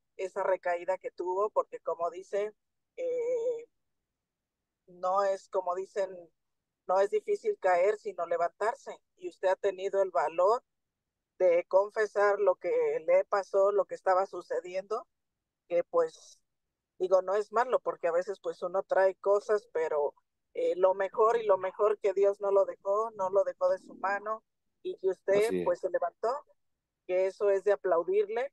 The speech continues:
Speaker 1: que tuvo el valor de salir adelante, porque cuánta gente, pues, le pasa lo que a usted se pas-, le pasó y, y ya no se levanta. Entonces, la verdad, este, nosotros, mi esposo y yo, pues, le mandamos un abrazo, este, nos dio
Speaker 2: Igualmente.
Speaker 1: gusto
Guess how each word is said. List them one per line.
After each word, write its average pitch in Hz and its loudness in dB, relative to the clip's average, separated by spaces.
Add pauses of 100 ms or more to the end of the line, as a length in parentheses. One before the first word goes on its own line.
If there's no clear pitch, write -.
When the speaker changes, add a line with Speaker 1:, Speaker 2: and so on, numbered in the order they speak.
(300)
Speaker 1:
que 180 2
tuvo 190 0
el 196 0
valor 180 2 (460)
de 180 -4
salir 185 0
adelante, 202 0
porque 196 -4
cuánta 202 0
gente, 202 -4
pues, 170 -2
le 170 -8
pasa 190 -4
lo 185 -2
que - -16
a - -10
usted 185 -8
se - -14
pas-, - -8 (100)
le 170 -4
pasó 196 -2
y, 170 -4 (340)
y - -20
ya 196 4
no 214 -4
se 202 -4
levanta. 196 -2 (880)
Entonces, 180 -4 (260)
la 175 2
verdad, 185 2
este, 170 -4
nosotros, 196 0
mi 175 -10
esposo 175 -6
y 185 -8
yo, 185 -2
pues, 185 -2
le 170 -4
mandamos 175 -8
un 180 -10
abrazo, 202 -4 (300)
este, - -2
nos - 2
dio 92 2
Speaker 2:
Igualmente. 113 6
Speaker 1:
gusto - -14